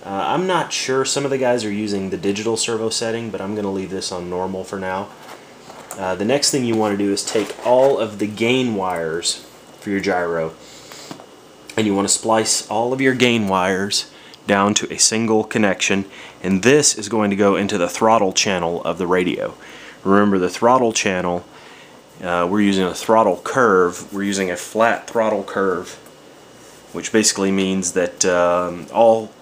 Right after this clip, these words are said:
three points or five points or seven points of your curve are all set to one single percentage rating.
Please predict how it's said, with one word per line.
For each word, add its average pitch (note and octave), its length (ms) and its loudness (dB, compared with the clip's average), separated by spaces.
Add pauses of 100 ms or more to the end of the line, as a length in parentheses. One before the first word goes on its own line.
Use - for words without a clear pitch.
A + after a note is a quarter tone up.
(360)
three A2 300 0
points G#2+ 380 0
or G2 60 -4
five G2 360 0
points F#2+ 280 -4
or - 40 -4
seven G2+ 320 2
points G2+ 320 -2
of F2 100 -8
your F2+ 140 -6
curve F#2 540 0 (520)
are F#2+ 160 2
all F#2+ 140 4
set - 320 2
to F#2 100 -6
one F#2+ 380 0
single F#2+ 280 -2
percentage F2+ 500 -2
rating. E2 320 -6